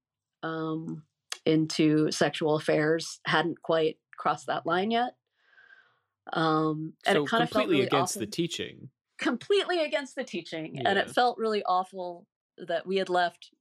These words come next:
Speaker 1: the kids, you know, the stu-, you know, there's a very, like, derogatory way that the missionaries view the students. They are students, not members, not congregation. Like, they are underlings. But it felt like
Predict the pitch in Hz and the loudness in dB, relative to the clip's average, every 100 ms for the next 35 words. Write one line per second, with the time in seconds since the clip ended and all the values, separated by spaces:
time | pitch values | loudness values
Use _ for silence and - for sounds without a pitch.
0 | _ 180 - 180 175 170 - - - - | _ -8 -6 -2 -4 -6 -20 -20 -20 -20
1 | _ _ - 180 156 151 - 196 170 165 | _ _ -2 0 0 -2 -16 -12 -8 -8
2 | - 240 - 165 160 147 - - 220 233 | -6 -6 -2 2 2 2 -2 2 2 2
3 | 208 226 220 202 175 160 151 - - _ | 2 2 2 2 0 -2 -2 -12 -20 _
4 | _ _ _ - 165 170 160 165 156 - | _ _ _ -14 -4 0 2 2 -2 -4
5 | 160 160 151 156 156 - - _ - - | 0 0 -2 -4 -4 -6 -10 _ -10 -6
6 | 175 160 - 156 147 151 - 160 156 156 | -2 -2 -2 -2 -2 -4 -6 0 4 4
7 | 156 151 - 147 147 - - 151 151 151 | 0 -6 -4 -2 -2 -4 -2 0 2 2
8 | 160 - - - - - - 202 170 151 | -2 -8 -20 -20 -20 -14 -2 2 4 2
9 | - - 180 - 156 160 147 147 - - | -2 -4 -2 0 0 2 0 -2 -8 -10
10 | 170 160 156 - - 160 156 151 156 156 | -2 0 -2 -4 -4 -2 -2 0 0 0
11 | 151 156 156 156 160 - 147 143 151 _ | -4 -4 -6 -6 -4 0 2 2 -2 _
12 | 160 151 147 147 151 - - - _ _ | 0 0 0 -2 -2 -4 -6 -12 _ _
13 | _ _ _ - 185 - 185 160 170 160 | _ _ _ 0 0 2 2 4 2 -2